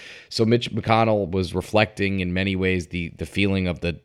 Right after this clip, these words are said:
Senate Republican Conference, which has no interest in what Rick <laughs> Scott's agenda is, to be honest with you.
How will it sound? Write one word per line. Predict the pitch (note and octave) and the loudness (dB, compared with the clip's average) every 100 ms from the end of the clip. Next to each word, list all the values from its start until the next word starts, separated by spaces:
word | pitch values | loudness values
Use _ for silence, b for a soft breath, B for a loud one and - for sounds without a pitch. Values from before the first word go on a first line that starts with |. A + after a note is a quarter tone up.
| D#2+ | -6
Senate | - F#2+ F2+ | -2 0 -2
Republican | E2+ F#2 E2+ - C#2+ | -2 -2 -2 -10 -6
Conference, | G2 F#2+ E2 E2+ - | -2 -2 -2 -8 -8
which | E2+ - | -8 -4
has | F2+ D#2+ | -6 -2
no | G2+ G#2 | 0 0
interest | G2+ G2+ - | 0 -2 -2
in | F2+ | -2
what | E2+ D#2 | -2 -2
Rick | F2 - | -2 -4
<laughs> | |
Scott's | - - C#3 - | -6 0 0 2
agenda | E3+ B2+ C3 B2 A#2 | 0 2 2 4 6
is, | A2 F#2+ E2 | 6 4 0
to | E2+ | -6
be | F#2 | -2
honest | F2+ F#2 - | -2 -2 -6
with | E2 | -6
you. | F#2 | -6